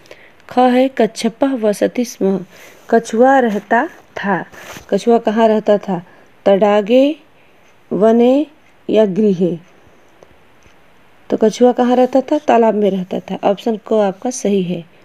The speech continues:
ग है, कच्छपस्य मित्रे आस्ताम, कछुआ के दो मित्र थे। कौन थे?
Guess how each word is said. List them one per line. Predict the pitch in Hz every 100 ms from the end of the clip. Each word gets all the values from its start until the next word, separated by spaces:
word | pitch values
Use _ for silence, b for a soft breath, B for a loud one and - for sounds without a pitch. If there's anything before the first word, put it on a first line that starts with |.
| b
ग | 190 214
है, | 214 208 208 B B B -
कच्छपस्य | 233 226 254 254 277 - 320
मित्रे | 294 247 - 202 262
आस्ताम, | - 202 180 - 196 175 180 b b b -
कछुआ | 214 226 262
के | 262 262 277
दो | 233 254 294
मित्र | 254 254 233 180 226
थे। | 190
कौन | - 220 226 -
थे? | 196